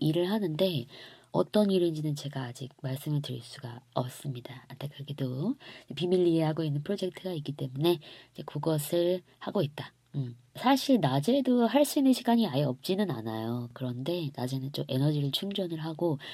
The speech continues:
저는 좀 나이트 아울, 밤 인간이기 때문에 밤에 좀 더 눈이 이렇게 미친 듯이 떠지는 경향이 있다. 음, 보통 이렇게 한 한 시간에서 두 시간 정도 일하고 뭐 책 읽거나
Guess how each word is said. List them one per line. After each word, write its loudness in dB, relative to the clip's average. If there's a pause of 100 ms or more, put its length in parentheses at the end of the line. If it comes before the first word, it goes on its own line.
(240)
저는 0
좀 0 (320)
나이트 4
아울, -4 (360)
밤 0 (140)
인간이기 0
때문에 -6 (560)
밤에 4
좀 0
더 0
눈이 -4
이렇게 -10 (120)
미친 -4
듯이 -8
떠지는 -2
경향이 -6
있다. -10
음, -12
보통 -6
이렇게 -2
한 -4
한 4
시간에서 2
두 -6
시간 -2
정도 2
일하고 0 (160)
뭐 -4
책 0
읽거나 2